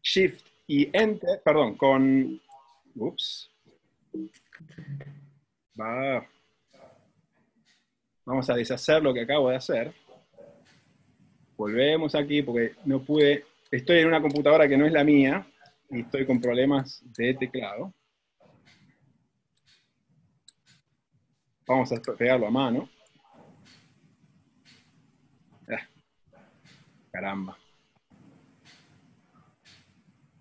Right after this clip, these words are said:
Vamos a correr el, el script directamente. Bueno, si no funciona esto, vamos a tener que ir a mano.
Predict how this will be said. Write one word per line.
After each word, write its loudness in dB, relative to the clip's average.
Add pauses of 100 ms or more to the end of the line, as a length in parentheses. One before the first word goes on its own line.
(3500)
Vamos 4
a 2
correr 4
el, 0
el -4
script -8
directamente. -8 (2500)
Bueno, -2
si -6
no 4
funciona 2
esto, 0
vamos 2
a -2
tener 0
que -4
ir 0
a 0
mano. -8